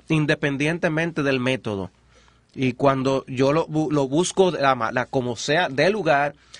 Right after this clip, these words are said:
y no me importa la consecuencia, no me importa mi,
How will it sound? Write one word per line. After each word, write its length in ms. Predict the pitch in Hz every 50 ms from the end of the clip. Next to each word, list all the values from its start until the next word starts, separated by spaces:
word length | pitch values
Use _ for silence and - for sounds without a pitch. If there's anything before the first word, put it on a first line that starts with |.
| - - - - - -
y 160 | - 131 127
no 380 | 127 131 135 151 175 196 214 -
me 260 | 147 143 143 147 139
importa 720 | 135 135 123 - 135 139 151 147 - - 156 151 156 - _ _ _ _ _ -
la 160 | - 127 120 -
consecuencia, 640 | - 156 175 - 208 175 - 165 165 170 - 160 143
no 100 | 135 139
me 60 | 147
importa 320 | 143 - 147 151 - -
mi, 100 | - 139